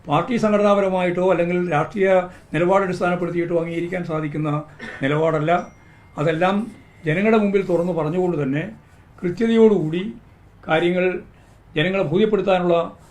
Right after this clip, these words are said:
ശ്രമകരമായ ജോലി നമുക്ക് നിർവഹിക്കാൻ സാധിക്കേണ്ടതുണ്ട്. ജനങ്ങൾ സ്വാഭാവികമായിട്ടും ഇത് തിരിച്ചറിയുന്നുണ്ട്. എന്തുകൊണ്ടാണ് പ്രതികരിക്കാത്തത് എന്നതായിരുന്നു ഞങ്ങൾക്ക് മുമ്പിൽ വന്ന ഒരുപാട്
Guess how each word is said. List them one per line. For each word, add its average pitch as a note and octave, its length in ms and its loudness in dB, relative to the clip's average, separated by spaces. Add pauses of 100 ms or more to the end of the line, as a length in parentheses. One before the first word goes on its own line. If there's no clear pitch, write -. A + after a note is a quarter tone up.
(200)
ശ്രമകരമായ G#3+ 600 4 (100)
ജോലി F3 240 0 (160)
നമുക്ക് E3 240 -4
നിർവഹിക്കാൻ D#3 420 -2 (200)
സാധിക്കേണ്ടതുണ്ട്. C#3+ 640 -2 (760)
ജനങ്ങൾ G#3+ 260 0 (120)
സ്വാഭാവികമായിട്ടും F#3 760 0
ഇത് E3+ 160 -2
തിരിച്ചറിയുന്നുണ്ട്. E3+ 640 -2 (920)
എന്തുകൊണ്ടാണ് A3 680 4
പ്രതികരിക്കാത്തത് G3+ 680 2 (680)
എന്നതായിരുന്നു F#3 560 0
ഞങ്ങൾക്ക് F3 320 -2
മുമ്പിൽ E3+ 280 -4
വന്ന D#3+ 120 -6 (640)
ഒരുപാട് E3+ 360 2